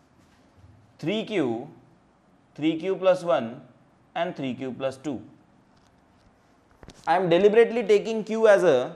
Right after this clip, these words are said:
variable because later on I will have to substitute M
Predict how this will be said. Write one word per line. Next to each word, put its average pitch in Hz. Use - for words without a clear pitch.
variable 156
because 156
later 180
on 170
I 180
will 180
have 196
to 208
substitute 180
M 185